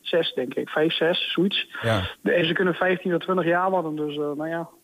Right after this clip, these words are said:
Speaker 1: Reken uit.
Speaker 2: Nou, kijk, dan kunnen we in ieder geval nog vijftien tot twintig jaar van de herten bij jullie
Speaker 1: Ja.
Speaker 2: genieten, waar ze volgens jou dus gewoon, eh, prima de ruimte hebben.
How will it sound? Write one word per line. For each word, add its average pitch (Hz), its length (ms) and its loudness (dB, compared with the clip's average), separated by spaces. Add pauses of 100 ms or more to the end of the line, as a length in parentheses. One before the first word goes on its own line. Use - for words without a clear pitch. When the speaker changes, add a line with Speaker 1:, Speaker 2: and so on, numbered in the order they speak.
(220)
Speaker 1:
Reken 139 220 0
uit. 170 240 0 (100)
Speaker 2:
Nou, 117 220 2
kijk, 123 340 0
dan 123 100 2
kunnen 151 100 -2
we 143 60 2
in 139 60 2 (100)
ieder - 60 2
geval 147 180 2
nog 143 140 2
vijftien 143 320 2
tot 131 120 0
twintig 151 260 0
jaar 131 240 4
van 131 180 -2
de 127 80 4
herten 127 320 2
bij 123 120 4
jullie 143 180 4
Speaker 1:
Ja. 131 60 4
Speaker 2:
genieten, 131 360 2
waar 123 160 4
ze 120 120 0
volgens 135 300 2
jou 139 200 4
dus 135 140 2
gewoon, 127 340 2
eh, 123 100 4
prima 151 280 4
de 131 80 4
ruimte 131 300 4
hebben. 120 300 4